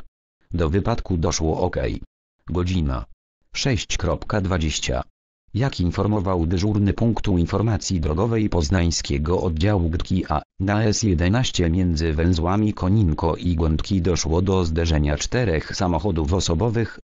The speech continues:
z których dwa zapaliły się. W wyniku wypadku ranna została jedna osoba. Jak poinformowała policja, kierowca i pasażerowie jednego z aut, które brało udział w wypadku, uciekli zaraz po zdarzeniu.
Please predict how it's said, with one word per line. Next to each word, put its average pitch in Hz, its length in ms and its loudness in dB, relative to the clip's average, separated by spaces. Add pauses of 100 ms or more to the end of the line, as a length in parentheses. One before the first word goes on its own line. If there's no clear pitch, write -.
(120)
z - 140 -4
których 80 400 -2
dwa 87 260 0
zapaliły 85 580 0
się. - 200 -4 (520)
W 82 80 -4
wyniku 85 480 2
wypadku 90 520 0
ranna 73 400 2
została 78 520 0
jedna 85 320 2
osoba. 64 480 -2 (1000)
Jak 107 240 -2
poinformowała 98 840 0
policja, 80 600 -2 (200)
kierowca 110 640 0 (120)
i 90 140 0
pasażerowie 85 800 0
jednego 78 460 0
z 76 60 -2
aut, 76 320 -2 (180)
które 98 320 0
brało 87 340 2
udział 80 400 0
w 76 100 -2
wypadku, 78 580 -2 (200)
uciekli 104 520 0
zaraz 92 380 0
po 80 140 0
zdarzeniu. 73 640 0